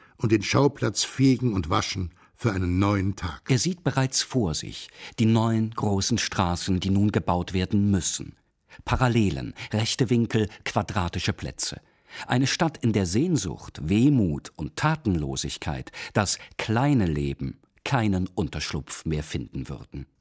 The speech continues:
Speaker 1: Auch dort, wo die maurischen Kurven sich wandten und krümmten, wurde es klar.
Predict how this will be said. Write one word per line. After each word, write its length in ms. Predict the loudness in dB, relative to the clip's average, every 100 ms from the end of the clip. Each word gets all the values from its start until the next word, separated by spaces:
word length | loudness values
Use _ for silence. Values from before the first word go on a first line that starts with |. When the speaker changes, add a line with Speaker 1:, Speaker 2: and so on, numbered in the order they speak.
| -4
Speaker 1:
Auch 200 | 0 2
dort, 480 | 2 2 0 -6 2
wo 80 | 4
die 100 | 4
maurischen 560 | 6 6 6 2 -2
Kurven 460 | 4 4 4 2 0
sich 240 | 0 0
wandten 400 | 2 2 0 -2
und 160 | -4 -4
krümmten, 640 | 0 0 0 -2 -2 2
wurde 260 | 2 4 2
es 240 | 0 -4
klar. 420 | -4 -4 -4 -12